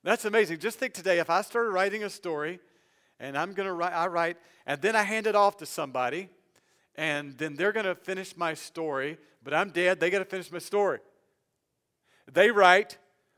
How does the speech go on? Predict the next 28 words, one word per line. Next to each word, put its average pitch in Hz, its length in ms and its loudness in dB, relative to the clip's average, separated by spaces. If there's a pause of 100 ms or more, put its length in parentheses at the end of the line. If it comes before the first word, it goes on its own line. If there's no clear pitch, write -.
(260)
and 147 140 -8
they 202 140 8
hand 226 180 -2
it 202 80 0
off 190 200 4
to 165 100 -6
thirty-eight 220 580 2
more 202 180 0
people 180 460 -10 (120)
down 180 220 2
the 208 80 -2
line, 160 400 0 (320)
and 175 140 0
it 180 100 -4
takes 196 300 -2
fifteen 233 440 -6
hundred 208 300 -6
years 180 260 -4
for 170 200 -10
the 165 100 -4
whole 190 160 -6
story 185 320 -6
to 165 80 -8
be 180 80 -10
complete. 175 500 -6 (300)
And 165 180 -4
this 175 220 -4
one 214 640 0